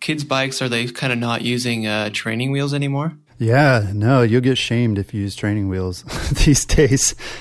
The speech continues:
Speaker 1: Wow, I had no idea.
Speaker 2: Yeah, yeah, it's weird. And there, I, there's nothing wrong with it, but, but yeah, people will, in the neighborhood will definitely be like, "Huh, you got training wheels for your kid, huh?" Um, <laughs> 'cause,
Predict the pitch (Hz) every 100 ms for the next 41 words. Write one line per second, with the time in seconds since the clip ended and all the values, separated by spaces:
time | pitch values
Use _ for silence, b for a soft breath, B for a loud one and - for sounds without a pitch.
0 | B B _ 107 123 180 139 131 139 139
1 | 139 127 151 113 - 127 160 120 - -
2 | - 127 160 117 98 127 151 120 95 117
3 | - - 139 143 180 185 135 135 135 127
4 | 139 135 123 104 95 110 104 110 95 -
5 | - 98 - B B B B 110 101 110
6 | 95 - 110 117 104 104 98 95 135 143
7 | 107 98 104 101 98 98 101 98 101 -
8 | 104 98 98 95 - - 160 107 101 120
9 | 123 - 151 147 120 101 95 - 98 92
10 | 101 92 101 113 92 B B B B -
11 | 104 101 - - - B B B - 131
12 | -